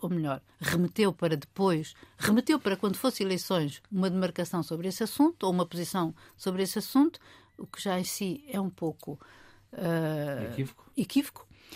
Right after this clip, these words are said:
Speaker 1: Eh, e foi dizendo que, sim senhora, que não se,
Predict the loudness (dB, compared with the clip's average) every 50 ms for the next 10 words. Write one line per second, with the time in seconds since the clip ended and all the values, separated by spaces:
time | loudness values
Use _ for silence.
0 | -18 -18 -6 _ 6 6 8 10 10 8 8 6 6 4 2 2 4 4 2 4
1 | 4 2 2 4 4 4 4 2 0 -4 -2 2 4 6 6 6 4 2 2 0
2 | -2 -2 0 2 2 4 6 6 6 6 4 2 0 -4 -2 0 2 4 4 4
3 | 4 4 4 4 4 4 4 2 0 -4 0 2 2 4 4 2 0